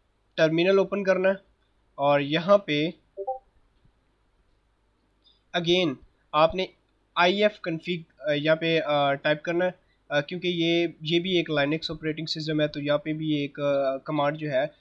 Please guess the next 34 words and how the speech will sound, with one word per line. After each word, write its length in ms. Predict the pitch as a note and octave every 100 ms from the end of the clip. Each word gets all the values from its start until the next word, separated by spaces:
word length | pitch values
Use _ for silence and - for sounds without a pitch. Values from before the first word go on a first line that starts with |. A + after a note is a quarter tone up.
| _ _ -
अ, 280 | - C#3+
configuration 600 | C3+ D#3+ D#3+ E3 D#3 D#3+
के 80 | D#3
लिए 220 | C#3+ D3 D3
आईएफ़ 400 | D3 D3+ D#3 -
config 240 | D3+ D#3 D#3 _ _ _ _ _ _ _
press 200 | - C#3
करना 220 | - C#3 C#3
पड़ेगा, 420 | C3+ B2+ B2 B2+ _ _ _ -
type 160 | D3
करना 180 | D3 C3
पड़ेगा। 280 | C3 A#2+ A#2 _ _ _ _ -
तो 160 | D3+
यहाँ 220 | D3+ E3+
पे 100 | F#3
मैं 120 | G3 F3+
आईएफ़ 360 | D#3 D#3+ E3+ -
config 200 | D#3 F3 F3 -
type 160 | F3 F3
करता 280 | F3 -
हूँ 100 | F3
और 260 | E3 D3 D3
enter 200 | D3+ E3+
press 200 | F3+ F3
करता 220 | E3+ E3
हूँ। 100 | E3
ये 160 | D3+ D3+
देखें 300 | D3 D#3 D3
हमने 460 | C#3+ C#3+ C3 D3+
successfully 580 | D3 D3 - D#3 - E3+
configuration 520 | D#3 D3+ D#3 D3 -
कर 140 | C3+ C#3+
लिया 240 | E3+ F3+
है, 100 | F3+